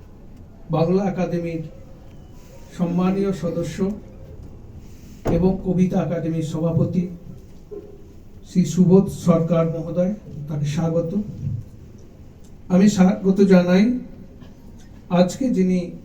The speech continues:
শক্তি চট্টোপাধ্যায়ের উপর বক্তব্য উপস্থাপন করবেন,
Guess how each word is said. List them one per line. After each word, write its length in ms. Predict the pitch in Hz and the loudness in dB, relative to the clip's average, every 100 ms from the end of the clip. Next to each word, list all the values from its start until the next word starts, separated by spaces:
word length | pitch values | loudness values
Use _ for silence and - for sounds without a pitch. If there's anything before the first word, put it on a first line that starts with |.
| - | -14
শক্তি 420 | - 202 208 220 | -2 -2 -2 -4
চট্টোপাধ্যায়ের 840 | 196 185 - - 180 - 180 175 | -2 -4 -4 -2 0 0 2 2
উপর 300 | 160 165 165 165 - - - - - - - - - - - - - - - - - - | 0 -2 -2 -2 -8 -18 -20 -20 -20 -20 -20 -20 -20 -20 -20 -20 -20 -20 -20 -20 -16 -4
বক্তব্য 500 | 165 165 202 185 196 | -2 -2 -2 -4 -2
উপস্থাপন 720 | 185 190 - 180 - 196 190 | -2 -2 2 4 4 4 0
করবেন, 460 | - 185 175 196 | 2 4 6 6